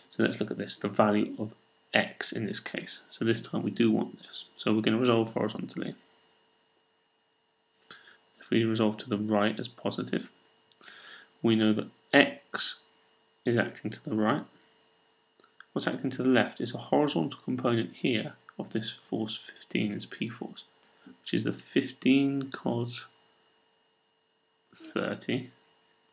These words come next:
Now this force is not really here, it's just an imaginary force, but this R is the resultant.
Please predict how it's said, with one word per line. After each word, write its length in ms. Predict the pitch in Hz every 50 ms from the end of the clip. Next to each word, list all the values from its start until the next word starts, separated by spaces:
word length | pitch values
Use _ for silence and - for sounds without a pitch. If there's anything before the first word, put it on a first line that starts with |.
| _ _ _ _ _ _ _ _ _ _ _ -
Now 120 | - 107 101
this 240 | 107 127 127 127
force 420 | - - - 127 117 113 110 - -
is 140 | 110 117 -
not 100 | - -
really 180 | 110 107 107
here, 280 | 107 110 101 104 107 107
it's 120 | 107 -
just 220 | - - - - -
an 80 | 104
imaginary 320 | 101 107 104 104 - - -
force, 220 | - 110 107 110
but 160 | - - -
this 160 | 113 110 -
R 420 | - - 104 101 101 107 120 123 123 - - _ _ _ _ -
is 100 | - -
the 100 | - 104
resultant. 720 | 104 104 110 117 120 127 127 123 - - 92 - 175 -